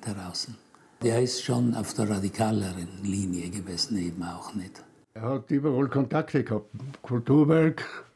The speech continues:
Speaker 2: Verein der Südtiroler in München. Und der Paul hat da überall Kontakte gehabt. Und da, wo er das Zeug her hat, das, das weiß ich nicht, da ist auch nicht gefragt worden. Wichtig ist, dass wir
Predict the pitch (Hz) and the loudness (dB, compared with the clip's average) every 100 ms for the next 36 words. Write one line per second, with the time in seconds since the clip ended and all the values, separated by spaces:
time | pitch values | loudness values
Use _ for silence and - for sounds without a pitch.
0 | _ 120 107 127 127 120 151 151 147 135 | _ 2 6 6 6 6 4 6 6 6
1 | 120 117 139 147 - 180 123 - - - | 6 6 6 6 6 4 4 -6 -20 -20
2 | - - - _ _ _ _ - 123 120 | -20 -20 -20 _ _ _ _ -4 0 2
3 | 123 - - - 113 110 - 120 120 123 | 0 -4 -8 -6 -2 -2 0 2 4 6
4 | 120 113 107 104 107 113 101 95 98 117 | 6 4 4 2 2 0 0 0 2 0
5 | 101 107 104 104 87 95 - - - 113 | 2 0 0 0 -2 -4 -10 -16 -14 -10
6 | - 85 95 85 - - - - _ 117 | -4 0 0 -2 -12 -20 -20 -20 _ 4
7 | 117 113 110 113 - 120 113 113 110 104 | 6 6 6 4 2 2 2 4 4 4
8 | 113 - 104 101 - - 104 104 113 113 | 2 0 0 0 0 2 2 4 4 6
9 | 120 113 113 107 113 107 107 117 117 120 | 6 6 6 6 6 4 4 2 2 4
10 | 127 117 113 117 107 - 117 120 113 - | 4 6 4 4 2 2 4 4 4 2
11 | 107 110 101 90 | 2 4 2 2